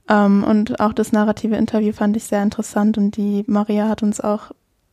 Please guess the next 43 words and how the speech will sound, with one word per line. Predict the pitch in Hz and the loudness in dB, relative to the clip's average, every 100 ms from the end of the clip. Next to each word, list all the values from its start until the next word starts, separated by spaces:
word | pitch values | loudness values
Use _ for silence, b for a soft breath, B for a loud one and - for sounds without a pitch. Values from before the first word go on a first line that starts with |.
| - | -2
ähm, | 208 202 202 | 0 0 -2
tatsächlich | - 220 208 214 220 | -4 -6 -6 -6 -8
viele, | - 214 214 214 B B B B B _ _ _ - - | -2 2 2 2 B B B B B _ _ _ -6 -2
also | 208 214 | 0 4
unbewusst | 226 226 214 208 - | 6 4 4 0 0
viele | 214 208 | 0 2
gute | 208 208 | 2 0
Informationen | 208 - 202 190 - 208 208 | -2 0 0 0 0 2 2
schon | 208 196 | 0 -2
geliefert, | 202 202 226 220 208 | 0 0 2 0 0
die | 202 | -2
wir | 202 | -2
direkt | 208 208 202 - | 0 -2 -2 -2
dann | 202 | -2
so | - | -2
auf | - | -8
die | - | -10
Theorien | - 202 202 202 | -8 -4 -2 -2
anwenden | 196 214 214 202 214 | 0 2 0 -2 -4
konnten. | 214 202 208 202 B B B B B _ - | -2 -2 0 -2 B B B B B _ -2
Ähm, | 196 190 190 190 190 208 - _ - | 2 2 2 2 0 -2 -8 _ -2
und | 214 196 | 2 2
es | 202 - | 0 -2
war | |
einfach | 190 196 196 | -2 -2 -4
sehr | - | -2
interessant, | 190 196 196 - 190 | -2 -2 -6 -4 -2
dann | 196 | -2
noch | 196 - - | -2 -6 -14
verschiedene | - 214 - 208 208 202 196 196 B B B B B B | -8 -6 -2 2 4 4 2 0 B B B B B B
Geschichten | - 208 247 - 208 | -4 0 0 0 -4
zu | - 208 | 0 2
hören, | 196 202 | 4 4
wie | 196 | 2
du | 196 | 0
gesagt | 196 - 190 190 196 | -2 0 -2 -2 -6
hast, | 202 | -6
und | 190 190 214 | -4 -2 -2
jetzt | 220 - | -6 -6
auch | 214 | -8
vor | - - | -4 -2
allem | 202 196 | 0 2
mit | 196 196 - | 0 -2 -6